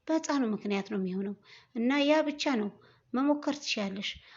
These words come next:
አንቺና የልጁ እናት እንደምትግባቡ ልታረጋግጭለት ትችያለሽ። የሆነ ነገር ሞክሪ። ግንኙነታችሁ ሳይበላሽ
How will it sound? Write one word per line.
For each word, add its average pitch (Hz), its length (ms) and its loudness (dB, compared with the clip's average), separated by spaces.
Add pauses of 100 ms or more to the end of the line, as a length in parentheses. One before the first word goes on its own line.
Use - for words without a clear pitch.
(140)
አንቺና 254 340 0
የልጁ 254 300 0
እናት 277 260 0
እንደምትግባቡ 233 760 -2
ልታረጋግጭለት 214 920 -4
ትችያለሽ። 196 460 -6 (460)
የሆነ 269 260 0
ነገር 269 300 -2
ሞክሪ። 202 340 -8 (480)
ግንኙነታችሁ 262 720 -2
ሳይበላሽ 285 560 -2